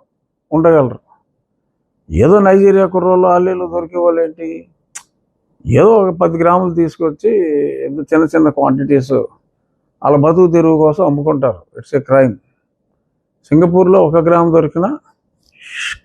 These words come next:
ఉరి. మలేషియా, సింగపూర్లో చాలా స్ట్రిక్ట్.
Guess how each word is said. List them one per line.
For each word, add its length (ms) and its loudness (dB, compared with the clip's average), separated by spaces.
ఉరి. 300 2
మలేషియా, 440 2
సింగపూర్లో 680 0
చాలా 180 2
స్ట్రిక్ట్. 400 -8